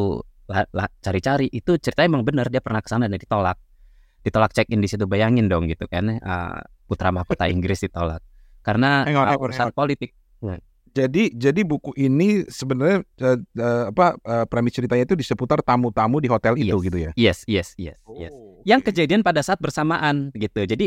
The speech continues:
Speaker 1: merek-, bagaimana mereka ketemu dan saling berpengaruh dan apa efeknya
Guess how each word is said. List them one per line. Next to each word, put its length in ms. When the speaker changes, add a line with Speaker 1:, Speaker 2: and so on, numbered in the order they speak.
Speaker 1:
merek-, 240
bagaimana 400
mereka 320
ketemu 480
dan 160
saling 320
berpengaruh 560
dan 320
apa 320
efeknya 560